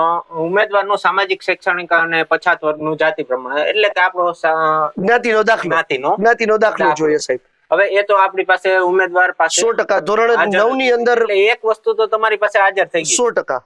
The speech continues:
Speaker 2: સો ટકા.
Speaker 1: બરાબર? પછી ઉમેદવારને ધોરણ દસ અથવા ધોરણ બાર ના શાળા છોડ્યાનું પ્રમાણપત્ર અથવા વયપત્રકનો
Speaker 2: ઉતારો.
Speaker 1: ઉતારો.
Speaker 2: જી.
Speaker 1: હવે, અ, સાહેબ, આ જે ફોર્મેટ છે, એ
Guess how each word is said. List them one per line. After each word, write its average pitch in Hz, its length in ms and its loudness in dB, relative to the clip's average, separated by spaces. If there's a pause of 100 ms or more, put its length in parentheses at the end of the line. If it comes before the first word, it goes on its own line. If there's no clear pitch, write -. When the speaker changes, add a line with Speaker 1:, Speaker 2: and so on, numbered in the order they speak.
(120)
Speaker 2:
સો 214 200 -2
ટકા. 190 160 -2
Speaker 1:
બરાબર? 135 160 -6 (380)
પછી - 200 0
ઉમેદવારને 233 540 -2
ધોરણ 196 280 -2
દસ 226 320 0
અથવા 214 220 -2
ધોરણ 196 300 0
બાર 185 280 2
ના 214 100 -2
શાળા 202 320 0
છોડ્યાનું 202 480 -4
પ્રમાણપત્ર 190 560 0
અથવા 175 340 2
વયપત્રકનો 160 720 -2 (200)
Speaker 2:
ઉતારો. 180 360 0
Speaker 1:
ઉતારો. - 200 -8 (220)
Speaker 2:
જી. 165 280 -4
Speaker 1:
હવે, 220 220 2
અ, 151 360 -2
સાહેબ, 175 380 -4 (360)
આ 190 240 4
જે 214 360 2 (760)
ફોર્મેટ 185 400 -2
છે, 139 240 -2 (140)
એ 370 60 2